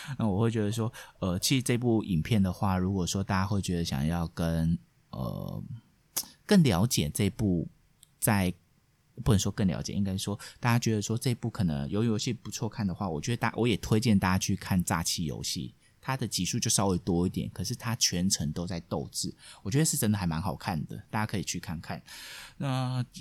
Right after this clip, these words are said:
关于游-，游-，游戏的观后感啊，就是，嗯，当然它是，我不得不说，虽然它，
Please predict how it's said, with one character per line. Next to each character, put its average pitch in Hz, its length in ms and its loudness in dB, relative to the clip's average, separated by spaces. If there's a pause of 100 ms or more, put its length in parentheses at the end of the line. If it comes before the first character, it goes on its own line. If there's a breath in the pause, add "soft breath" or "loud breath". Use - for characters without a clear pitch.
关 117 200 2
于 110 60 4
游-， 110 220 2
游-， 110 320 0
游 107 200 2
戏 107 200 2
的 90 240 -2
观 101 200 0
后 110 220 2
感 60 320 -4
啊， 64 160 -4
就 - 140 -8
是， 80 600 -6 (220)
嗯， 69 500 -2 (240)
当 117 140 2
然 107 160 0
它 135 160 2
是， - 160 0
我 104 160 0
不 147 160 4
得 170 80 8
不 160 100 2
说， 143 300 2
虽 - 180 0
然 127 180 0
它， 123 460 -2